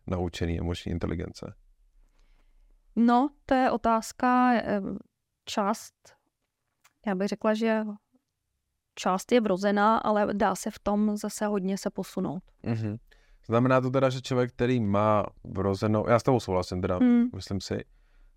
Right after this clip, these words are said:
Speaker 1: a, že člověk, který má víc vrozený emoční inteligence,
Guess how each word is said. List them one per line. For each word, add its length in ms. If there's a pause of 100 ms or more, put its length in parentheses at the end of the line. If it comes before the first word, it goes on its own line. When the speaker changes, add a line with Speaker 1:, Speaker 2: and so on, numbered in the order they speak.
(120)
Speaker 1:
a, 680 (800)
že 160
člověk, 240
který 120
má 280 (380)
víc 380
vrozený 680
emoční 500
inteligence, 800